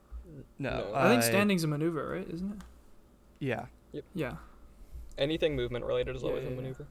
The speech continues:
Speaker 2: So you still can
Speaker 3: Yeah,
Speaker 2: swing.
Speaker 3: and then I'm going to attack this godforsaken tree again.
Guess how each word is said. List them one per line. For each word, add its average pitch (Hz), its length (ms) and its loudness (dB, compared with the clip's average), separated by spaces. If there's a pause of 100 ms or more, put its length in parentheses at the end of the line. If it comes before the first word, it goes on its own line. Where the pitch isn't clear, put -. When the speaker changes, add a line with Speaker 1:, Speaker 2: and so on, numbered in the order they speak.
Speaker 2:
So - 100 -14
you 160 60 -8
still - 180 -8
can - 220 -10 (1700)
Speaker 3:
Yeah, 131 240 -2
Speaker 2:
swing. 151 100 -8
Speaker 3:
and 120 160 -2
then 131 380 0 (360)
I'm 123 180 -4
going 123 400 -2
to 123 600 -2 (800)
attack - 520 -6
this 135 260 2 (960)
godforsaken 131 760 0
tree 139 340 -2
again. 143 480 -2